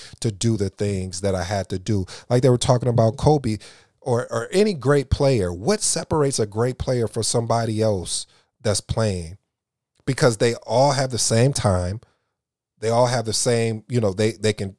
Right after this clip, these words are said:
they can get the same trainer if they want to. They can, you know, commit the same time if they want to. Now, listen to what I'm saying, if they want to. So the question is, is how much time is being committed, or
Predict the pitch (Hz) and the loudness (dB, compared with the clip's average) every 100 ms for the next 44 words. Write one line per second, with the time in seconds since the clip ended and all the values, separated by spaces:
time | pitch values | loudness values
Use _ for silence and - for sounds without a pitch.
0 | _ 110 113 104 95 101 131 110 - 120 | _ -2 -2 -2 -4 -2 -2 -2 0 0
1 | 107 - 131 139 110 104 101 95 98 95 | 0 0 0 2 0 0 0 -2 -2 -2
2 | - 107 104 - - 101 104 123 117 - | -4 -4 -4 -6 -18 -14 0 2 2 -2
3 | 110 101 98 _ _ _ 127 120 101 95 | -2 -2 -6 _ _ _ -2 0 0 -2
4 | - - 127 117 135 120 - 117 110 101 | -8 -6 -4 -2 -2 -2 2 4 2 2
5 | 135 143 139 104 - 98 98 98 95 - | 0 0 2 0 0 0 0 -2 -2 -2
6 | 110 104 - 120 113 160 170 147 127 117 | -2 -2 -6 -2 0 0 0 -2 0 0
7 | 110 - 147 117 - 113 - 110 101 90 | -2 -2 -4 -4 -4 -6 -4 -2 -2 -4
8 | 92 113 127 - - _ - - 87 80 | -8 -4 -4 -4 -18 _ -10 -6 -6 -8
9 | - - - 143 117 - 175 170 143 131 | -18 -8 2 4 4 0 -2 -2 -4 -2
10 | 135 110 101 - 147 160 147 - - - | -2 -2 -6 -4 -4 -4 -4 -4 -4 -2
11 | 156 123 92 95 - - - 123 113 107 | 0 0 -2 -6 -12 -20 -4 -2 -2 -2
12 | 104 98 - 113 170 135 92 - _ _ | -2 -2 -6 -4 -2 -2 -6 -12 _ _
13 | _ _ _ _ _ _ _ _ _ _ | _ _ _ _ _ _ _ _ _ _
14 | _ _ _ - 196 175 107 101 101 | _ _ _ 4 8 8 8 4 0